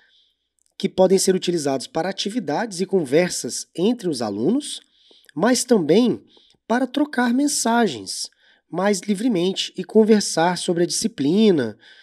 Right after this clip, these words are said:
e sobre outros assuntos referentes à disciplina. Geralmente, esse fórum se chama Hora do Cafezinho.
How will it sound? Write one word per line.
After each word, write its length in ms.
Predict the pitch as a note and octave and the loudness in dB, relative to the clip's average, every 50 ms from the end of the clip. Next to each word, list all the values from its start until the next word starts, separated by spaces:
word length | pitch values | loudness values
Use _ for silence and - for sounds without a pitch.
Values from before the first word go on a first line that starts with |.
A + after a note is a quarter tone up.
| _ _ _ _ _ _ _ _ | _ _ _ _ _ _ _ _
e 80 | - D#3 | -8 -8
sobre 500 | D#3 - - - D#3+ E3 D#3+ F3+ - - - | -6 -4 0 2 2 2 2 -2 -6 -4 -2
outros 380 | - F3+ F#3 G3 - G3+ F#3 | 0 0 0 0 0 0 2
assuntos 400 | A#3+ B3+ A#3 - - E3+ E3+ - | 2 2 2 2 0 0 0 0
referentes 580 | - F3+ G3+ F#3+ - A#3+ G3+ E3 D#3+ - - - | 0 -2 0 2 4 2 4 2 0 -2 -4 -4
à 40 | F3+ | -4
disciplina. 580 | - - - B3+ B3 A3 F#3+ C#3+ A2+ G2+ G2 _ _ _ _ _ _ _ _ _ _ _ _ | -4 -2 -4 -2 0 2 0 0 0 -2 -10 _ _ _ _ _ _ _ _ _ _ _ _
Geralmente, 540 | - - A3 C#4 C4 G3+ F3 F3 F#3 F#3 - | -2 2 2 4 4 4 4 4 2 2 0
esse 160 | F#3+ - - | -2 -2 -4
fórum 260 | E3+ - - D3 E3+ E3+ | -6 -4 -2 -2 0 -2
se 140 | - - | -2 -4
chama 340 | C#3 - - E3 F3 F3+ - _ | -4 -2 -2 -2 -2 -4 -6 _
Hora 220 | - D3+ D#3+ D#3+ E3 | 2 4 4 4 2
do 100 | E3 E3 | 0 -2
Cafezinho. 580 | - F3 - - G3+ F#3 C#3 A#2 A#2 G#2 - | -4 -6 -4 -4 -6 -4 -4 -6 -8 -10 -12